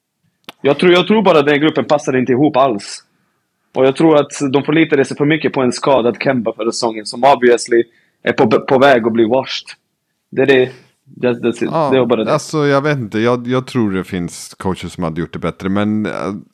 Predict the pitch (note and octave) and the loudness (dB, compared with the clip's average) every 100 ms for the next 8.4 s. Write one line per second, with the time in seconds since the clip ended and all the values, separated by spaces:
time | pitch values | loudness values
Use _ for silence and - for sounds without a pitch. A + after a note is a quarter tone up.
0 | _ A#2+ A#2+ G#2+ G#2 C3 D3+ C#3 A#2+ - | _ -18 -16 -8 -2 0 0 -2 -2 -2
1 | A#2+ A#2 C3 B2+ C3+ D3+ D3 C#3+ C#3+ - | -4 -2 -2 -4 -4 -2 -2 -2 -6 -6
2 | C#3+ C#3 C3 A#2+ - D2 C3 D3+ B2+ C3 | -6 -2 -2 -4 -10 -4 -2 0 -2 -4
3 | B2 G#2+ - - - B2 C3 C#3 C3+ D#3 | -4 -6 -12 -16 -8 -6 -2 -4 -2 -4
4 | C#3 D3+ C3 C3+ C3 D#3+ C#3 A2+ A2 A2 | -2 -2 -2 -2 -4 -4 -6 -2 -2 -2
5 | - A2 B2 A2 A#2+ B2 A2 A2 A#2+ A#2+ | -6 -6 -4 -2 -4 -2 -6 -2 0 0
6 | A#2 - - - D3+ D#3+ C#3 A2 A2 A2 | -2 -12 -20 -4 0 2 2 0 -2 -6
7 | G2+ A#2+ G2+ F2+ F#2+ G2 B2+ C3 - - | -2 0 -2 -4 -6 -4 -4 -6 -10 -14
8 | - - - - | -14 -16 -16 -18